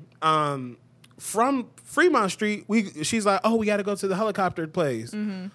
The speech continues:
Speaker 1: So we taking a helicopter ride at, like, eleven forty-five at night, which was cool, but it's like, I've never driven a helicopter. The whole time in my head, I'm just like, "Kobe and Gigi, Kobe and Gigi." <laughs> Like, how did, like,
Speaker 2: No,
Speaker 1: what?
Speaker 2: yeah.
Speaker 1: I just kept thinking about that or whatever.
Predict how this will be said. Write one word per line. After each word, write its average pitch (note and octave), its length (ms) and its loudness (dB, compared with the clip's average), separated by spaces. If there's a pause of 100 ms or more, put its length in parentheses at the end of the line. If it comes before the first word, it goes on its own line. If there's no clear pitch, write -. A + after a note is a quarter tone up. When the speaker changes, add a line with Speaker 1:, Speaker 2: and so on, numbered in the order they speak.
Speaker 1:
So G#3 140 2
we C4 120 2
taking A#3+ 260 2
a A3+ 40 4
helicopter A#3 460 4
ride E3+ 280 4
at, D3+ 80 2
like, D3+ 160 2
eleven E3 320 0
forty-five D3+ 560 0
at C3+ 120 0
night, A#2+ 340 -4
which G3+ 160 4
was A#3+ 120 -2
cool, G3+ 640 0
but D#3+ 200 -2
it's E3 140 0
like, D#3 320 2 (220)
I've E3+ 140 4
never F3 240 2
driven E3 260 2
a C#3 80 -2
helicopter. F#3 580 2
The C#3 80 0
whole F3+ 200 0
time F3+ 220 0
in E3+ 60 -2
my E3 100 -2
head, E3 100 0
I'm D#3+ 80 -2
just C#3+ 140 -8
like, B2 220 -4 (340)
"Kobe C3+ 280 2
and C3 100 -2
Gigi, A2+ 280 -6
Kobe C#3+ 300 2
and D#3 80 2
Gigi." D#3+ 320 4
<laughs> F#3 40 6
Like, G#3 280 6 (420)
how G3 160 4
did, F#3+ 140 -2
like, F3 200 2
Speaker 2:
No, F#3 180 0
Speaker 1:
what? E3+ 100 -6
Speaker 2:
yeah. F#3 340 -6
Speaker 1:
I F3 60 6
just F3+ 160 2
kept F#3+ 160 2
thinking F#3 160 2
about C#3 240 2
that G3 380 4
or C#3+ 160 -2
whatever. B2 440 -2